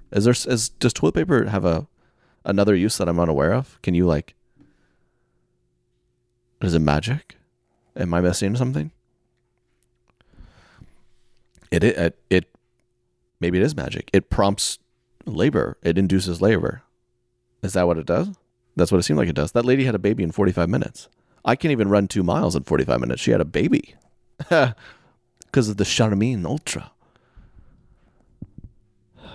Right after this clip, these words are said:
Someone's running on the aisle while she's having a baby. We're gonna need some toilet paper. This, you know, this is a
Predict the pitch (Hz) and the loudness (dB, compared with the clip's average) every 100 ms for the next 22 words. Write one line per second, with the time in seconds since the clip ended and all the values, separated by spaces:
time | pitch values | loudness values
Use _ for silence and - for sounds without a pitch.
0 | - _ _ _ _ _ _ _ _ - | -20 _ _ _ _ _ _ _ _ -2
1 | 135 113 98 87 92 92 85 71 82 80 | 0 2 0 0 2 2 2 2 2 2
2 | 78 - 90 78 73 76 80 85 - _ | 2 0 -2 0 0 2 2 0 -4 _
3 | - 147 185 196 175 180 151 135 151 131 | -2 0 0 0 0 0 -2 0 2 2
4 | 101 92 85 135 147 - - 117 127 123 | -2 -2 2 2 2 0 -2 -2 2 2
5 | 85 85 113 107 120 123 120 | 2 0 0 0 2 0 0